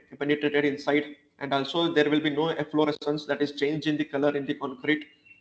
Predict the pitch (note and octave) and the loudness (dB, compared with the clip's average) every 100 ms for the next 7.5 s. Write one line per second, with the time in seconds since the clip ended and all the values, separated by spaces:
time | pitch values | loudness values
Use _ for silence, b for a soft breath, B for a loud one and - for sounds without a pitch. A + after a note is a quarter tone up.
0 | _ - F#3+ D#3+ - _ _ _ _ _ | _ -10 -6 -6 -8 _ _ _ _ _
1 | _ _ _ - D3 C#3+ D#3 E3 D#3+ D#3+ | _ _ _ -4 0 2 4 4 2 2
2 | D3+ D3+ D#3+ D#3 D#3 D3+ - - D#3+ D#3 | 0 0 2 2 2 -2 -4 4 6 6
3 | - - - _ _ _ _ - - _ | 0 -12 -20 _ _ _ _ -16 -16 _
4 | _ _ - D#3 E3 D#3 D3 E3 E3+ F3 | _ _ -6 -2 2 4 6 6 4 0
5 | E3+ D#3+ E3 D#3+ D#3+ - - D3 D#3 D#3 | 2 0 2 2 2 0 -4 -2 0 4
6 | D3+ D3+ - C#3+ D3 D3+ D3 D3 - D3 | 4 4 0 2 2 2 0 -2 -2 -2
7 | C#3+ C#3 C3+ E3 | -2 -2 -2 -2